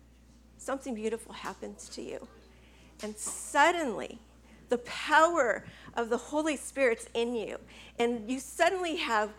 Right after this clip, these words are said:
this great understanding of who God is. Now, I'm not sure if David had the scrolls, if he knew God's word.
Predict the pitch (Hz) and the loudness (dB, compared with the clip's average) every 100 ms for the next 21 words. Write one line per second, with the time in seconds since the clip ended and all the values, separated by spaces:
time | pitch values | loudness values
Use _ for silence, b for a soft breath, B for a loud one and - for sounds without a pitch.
0 | B B - 233 - - - 220 247 294 | B B 0 0 -2 -16 -12 2 4 4
1 | 339 - 269 277 247 - - - 262 269 | 2 0 2 2 0 -2 0 8 8 8
2 | 240 190 226 - B B B 220 214 302 | 0 -4 -6 -12 B B B -2 0 2
3 | 330 - 240 233 202 190 - B - 254 | 6 10 10 8 4 -2 -10 B 4 6
4 | - 294 370 370 - - 269 240 196 - | 10 10 10 2 0 -4 0 2 2 -2
5 | - - - - - 226 226 247 233 226 | -8 -16 -20 -20 -2 0 2 4 4 4
6 | 214 196 - - - - - 214 196 190 | 0 -2 -8 -14 -16 -10 -4 0 0 -2
7 | - - - - 185 170 175 175 - - | -8 -12 -10 -8 -6 -4 -6 -8 -14 -18
8 | - 185 190 190 185 - 190 202 190 175 | -12 -8 -6 -6 -8 -6 -2 -2 0 0
9 | 180 180 - 160 170 | -2 -6 -10 -8 -8